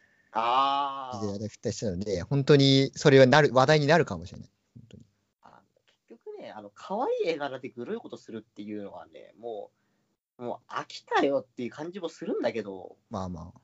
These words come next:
Speaker 1: やっぱり、まだ飽きてない層がいるので。
Speaker 2: 実際初めて、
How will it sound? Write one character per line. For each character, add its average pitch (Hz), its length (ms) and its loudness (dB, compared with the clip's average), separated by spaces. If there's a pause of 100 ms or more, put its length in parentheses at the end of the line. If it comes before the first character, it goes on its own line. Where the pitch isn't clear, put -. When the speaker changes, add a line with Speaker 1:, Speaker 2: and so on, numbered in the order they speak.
(120)
Speaker 1:
や 117 80 -14
っ - 100 -20
ぱ 240 100 -4
り、 - 200 -8
ま 247 120 -6
だ - 100 -8
飽 120 120 -4
き - 100 -20
て 254 80 -4
な 302 100 -2
い 247 80 -6
層 135 180 -10
が - 80 -8
い 107 100 -10
る 156 100 -12
の 107 100 -10
で。 - 240 -20 (640)
Speaker 2:
実 104 260 -8
際 190 120 6
初 156 260 2
め 165 120 0
て、 87 220 -10